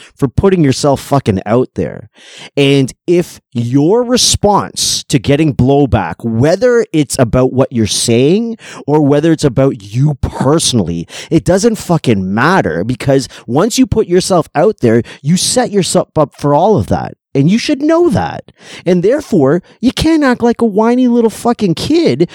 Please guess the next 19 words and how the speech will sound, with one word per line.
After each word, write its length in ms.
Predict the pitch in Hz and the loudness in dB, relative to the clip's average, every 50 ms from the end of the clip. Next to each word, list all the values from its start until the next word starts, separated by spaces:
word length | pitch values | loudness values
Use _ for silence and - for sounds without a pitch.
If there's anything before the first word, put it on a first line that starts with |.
| - - - | -12 -14 -4
when 160 | 170 202 226 | -2 -2 0
someone 460 | - - - 262 247 254 254 254 247 | 0 0 0 0 0 2 2 0 2
decides 500 | 233 233 226 - 254 226 240 254 240 196 | 2 0 0 0 0 2 2 0 0 0
they 140 | 180 240 247 | -2 0 2
want 240 | 233 214 226 233 240 | 2 2 2 2 2
to 60 | 247 | 0
criticize 680 | - - 254 277 330 - - 226 180 156 170 170 131 - | 0 0 0 0 0 0 0 0 2 2 2 0 0 0
either 320 | 147 143 165 180 170 147 | -2 0 0 0 2 2
you 300 | 151 120 113 131 180 214 | 0 0 2 0 0 0
personally 560 | 196 - - 226 269 269 - 226 220 226 220 - | 0 0 0 0 0 0 -2 0 0 0 0 -2
or 200 | - 165 175 185 | -2 0 0 2
whatever 440 | 170 160 185 180 190 185 170 196 202 | 2 2 2 0 0 0 2 0 2
the 120 | 185 190 | 2 0
content 480 | - - 175 160 170 185 - 190 190 170 | -2 0 0 0 0 2 2 0 2 2
is 120 | 202 202 | 0 0
of 120 | 208 196 175 | 0 0 0
what 120 | 208 220 | -2 -2
you're 140 | - 202 220 | 0 -2 -2
saying. 640 | 214 - - 220 254 294 277 - 90 78 78 71 | -2 0 -2 -2 0 0 0 -2 -2 -4 -6 -12